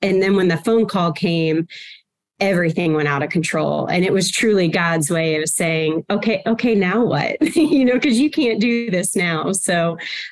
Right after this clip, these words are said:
um, it was, it, it's, it's been a journey <laughs> for sure.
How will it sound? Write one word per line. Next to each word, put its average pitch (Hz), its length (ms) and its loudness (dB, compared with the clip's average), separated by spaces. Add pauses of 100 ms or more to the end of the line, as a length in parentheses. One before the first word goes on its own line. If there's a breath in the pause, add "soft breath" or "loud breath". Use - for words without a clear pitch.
(100)
um, 185 500 0 (420)
it 208 140 2
was, 208 520 0
it, 196 200 -2
it's, - 320 -4 (200)
it's 214 180 0
been 247 240 2
a 233 60 4
journey 196 560 0 (120)
<laughs> - 140 -16
for 262 140 0
sure. 170 500 -2